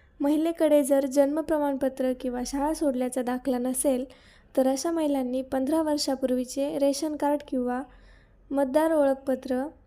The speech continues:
द्यावयाचे आहे. नंबर दोन, ज्या कुटुंबाकडे पिवळे किंवा केशरी रेशन कार्ड आहे, अशा कुटुंबातील महिलांना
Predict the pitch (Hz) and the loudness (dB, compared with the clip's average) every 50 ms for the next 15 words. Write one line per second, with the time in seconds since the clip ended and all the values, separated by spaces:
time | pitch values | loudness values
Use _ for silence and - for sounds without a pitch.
0 | _ _ _ _ - _ _ _ _ _ - 254 262 262 269 269 269 262 254 254 | _ _ _ _ -20 _ _ _ _ _ 0 2 2 4 4 2 2 0 0 -2
1 | 247 - - - 269 262 269 262 269 240 240 - - - - - - - - - | -6 -6 -4 -2 -2 -2 -2 -2 -2 -4 -6 -8 -16 -20 -20 -20 -20 -20 -20 -20
2 | - _ _ _ _ _ _ _ - - - - - - _ _ _ _ _ _ | -20 _ _ _ _ _ _ _ -20 -20 -20 -20 -20 -20 _ _ _ _ _ _
3 | _ - _ _ _ _ - 302 269 269 254 247 240 240 226 240 247 247 277 320 | _ -20 _ _ _ _ -4 0 2 2 2 2 0 0 2 2 2 2 0 -4
4 | 349 - - _ _ _ _ _ - - - - 269 247 311 339 349 - 359 277 | -6 -10 -18 _ _ _ _ _ -20 -20 -14 -8 -2 0 0 0 0 -2 -2 0
5 | 277 302 285 285 277 277 - 262 247 254 254 269 285 - - 277 285 294 311 330 | 0 0 0 0 0 0 0 -2 -2 -2 -2 -4 -6 -6 -4 -2 -2 0 -2 -4
6 | 320 - 294 269 262 262 254 262 269 269 262 - 320 330 320 311 294 285 - 269 | -2 0 0 0 0 0 -2 -2 -4 -4 -4 -4 -6 -4 -2 -2 -2 -2 -2 -4
7 | 254 247 - 240 233 226 233 240 240 240 240 247 269 - - - - - _ - | -6 -4 -6 -6 -4 -4 -4 -6 -6 -6 -6 -6 -8 -10 -16 -20 -20 -20 _ -20
8 | _ - 269 269 - 339 339 339 - 330 262 285 277 269 262 254 254 254 262 247 | _ -4 -2 -2 0 0 -2 -2 -2 -4 -2 0 -2 0 0 -2 -2 -2 -4 -4
9 | 254 254 262 254 247 247 247 240 233 233 233 233 233 | -4 -2 -2 -2 -2 -2 -2 -4 -6 -8 -8 -8 -10